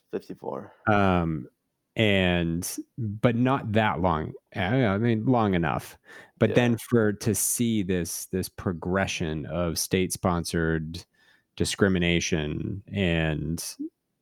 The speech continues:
Speaker 2: s-, what type of impact has that had on you?
Speaker 1: Yeah, it's a difficult question. I mean, my, my parents are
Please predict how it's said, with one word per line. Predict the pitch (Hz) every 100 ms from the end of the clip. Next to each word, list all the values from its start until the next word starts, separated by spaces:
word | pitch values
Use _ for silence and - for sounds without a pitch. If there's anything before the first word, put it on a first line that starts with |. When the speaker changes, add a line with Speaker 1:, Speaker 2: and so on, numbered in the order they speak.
| _ 98 - -
Speaker 2:
s-, | - - 131 147 _ _ 120 - _ _ _ _ _ -
what | 98 98 127 139 -
type | - - 120 117
of | 92 -
impact | 101 101 92 90 85 82 _ - _ - - - _ _ _ _ _ _
has | - 104 90
that | 95
had | 92 87
on | 73 76
you? | 80 80 73 104 - - _ _ _ _ _ _ _ _ _ _ _ _ _ _ _ _ _ _ _ _ _ _ _ _ _
Speaker 1:
Yeah, | 131 135 139
it's | -
a | 147 117
difficult | 113 120 123 113 107
question. | 117 110 - 117
I | 117
mean, | 117
my, | 120 123 120
my | 120 120
parents | 117 131 117 120 117 -
are | 113 110 110 110 110 104